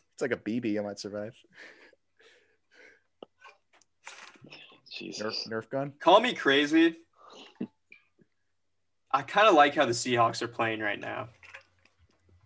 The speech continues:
Speaker 2: You crazy.
Speaker 1: Yeah.
Speaker 3: I, I
Speaker 1: Well,
Speaker 3: know.
Speaker 1: you crazy for that handicap. 'Cause, like,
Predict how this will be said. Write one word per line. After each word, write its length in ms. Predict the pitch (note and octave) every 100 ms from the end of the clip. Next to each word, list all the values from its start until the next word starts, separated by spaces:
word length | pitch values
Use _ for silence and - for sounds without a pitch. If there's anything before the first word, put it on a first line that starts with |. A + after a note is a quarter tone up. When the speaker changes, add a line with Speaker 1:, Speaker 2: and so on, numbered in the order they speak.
| _ _
Speaker 2:
You 100 | A#2
crazy. 540 | G2+ F2 D#2+ D#2+ D#2+ - _ _ -
Speaker 1:
Yeah. 220 | A#2 G#2 B2+
Speaker 3:
I, 180 | C3
I 40 | C3+
Speaker 1:
Well, 160 | D#3+
Speaker 3:
know. 300 | D3 C3 A#2 - _ _ -
Speaker 1:
you 160 | C#3+ E3+
crazy 320 | F3+ F#3+ F#3
for 80 | D3
that 140 | A#2+
handicap. 560 | G#2+ G#2+ F#2+ - - - _ -
'Cause, 200 | C3+ C3
like, 320 | B2 G#2+